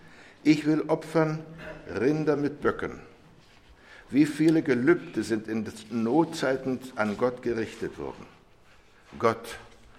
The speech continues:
wenn du mich aus dieser Not herausführst, dann." Und dann wurden Versprechen gegeben. Und viele Versprechen waren so schnell vergessen, wie die Not sich gewendet hat. Aber nicht so der Beter dieses Psalms.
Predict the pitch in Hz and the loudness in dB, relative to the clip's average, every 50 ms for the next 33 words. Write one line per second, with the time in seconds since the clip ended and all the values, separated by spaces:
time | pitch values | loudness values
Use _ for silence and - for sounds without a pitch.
0 | - - - - 92 101 107 123 123 135 127 131 123 - - 139 147 151 143 156 | -20 -12 -6 -2 -2 0 0 0 0 0 0 0 0 0 2 2 2 2 4 2
1 | 151 135 123 127 127 131 143 139 - 131 113 107 104 107 117 123 - - - - | 2 2 2 4 4 4 4 4 2 -2 -2 0 2 2 2 0 0 -4 -8 -6
2 | 87 76 71 - - - - - - - - - - - _ _ - - - - | -6 -4 -4 -6 -8 -10 -14 -16 -20 -20 -20 -20 -20 -20 _ _ -20 -8 -2 0
3 | 107 113 107 87 - - - - - - - - - - - - - - 90 98 | 2 2 2 0 -4 -6 -12 -18 -20 -20 -20 -20 -20 -20 -20 -18 -8 -4 -2 -2
4 | 110 113 135 135 131 135 135 139 135 - - - 131 131 120 120 120 101 110 90 | 0 2 2 0 0 0 0 -2 -2 -2 0 0 0 0 0 -2 -4 -2 -4 -4
5 | - 82 80 78 - 80 69 - - - - - - - - - - - - - | -4 -4 -6 -6 -6 -10 -14 -14 -16 -18 -18 -18 -18 -20 -20 -20 -20 -20 -16 -14
6 | - 90 - - - 123 135 151 156 156 147 156 143 131 - - 131 135 131 135 | -12 -12 -12 -8 -4 0 2 2 2 2 0 -2 -4 -4 -4 -6 -6 -6 -4 -6
7 | 139 117 113 113 117 117 104 107 107 - 110 98 98 98 - 104 98 98 92 90 | -6 -4 -2 -2 -2 -4 -6 -8 -8 -6 -4 -4 -4 -2 -2 -4 -4 -2 -4 -6
8 | - 90 82 71 - - - - - - - - - - - - - - 90 101 | -6 -8 -10 -12 -14 -16 -20 -20 -20 -20 -18 -18 -16 -16 -16 -16 -12 -8 -8 -6
9 | - 120 113 98 92 90 92 98 98 - - 104 90 - - 95 78 85 82 80 | -4 -2 -2 0 2 2 2 2 0 -2 -6 -8 -8 -6 -6 -6 -4 -4 -6 -6
10 | 78 85 - - 80 69 65 - - - - - - - - - - - _ - | -6 -8 -8 -8 -10 -10 -10 -12 -14 -16 -18 -20 -20 -20 -20 -20 -20 -20 _ -20
11 | - - _ - - 92 98 95 101 123 117 - - - - 131 135 131 127 113 | -20 -20 _ -6 -4 -2 -2 0 0 -2 -2 -4 -6 -2 0 2 2 2 2 0
12 | - - 95 92 92 - 117 107 90 95 87 87 98 - - - - 85 73 69 | 0 0 0 -2 0 -2 -2 -4 -4 -4 -6 -6 -8 -8 -10 -8 -6 -4 -4 -4
13 | 52 50 - - - - | -4 -8 -14 -16 -16 -18